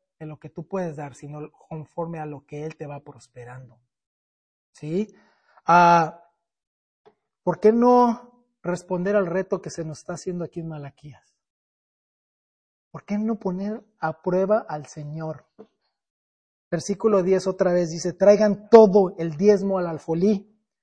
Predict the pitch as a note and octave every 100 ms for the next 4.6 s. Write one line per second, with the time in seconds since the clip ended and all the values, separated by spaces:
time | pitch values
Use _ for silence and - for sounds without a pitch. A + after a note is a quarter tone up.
0 | _ - F#3+ - G3 G#3+ A3+ A3 F#3+ F#3+
1 | A3 G#3+ G#3+ F#3+ F3 - G3+ G#3 E3+ -
2 | _ _ F#3+ F#3 A3 B3+ B3+ A#3 G3+ A3
3 | B3 A#3+ A#3+ - A#3+ C4+ A#3+ G#3 A3+ B3
4 | - G#3 A#3 A#3 C4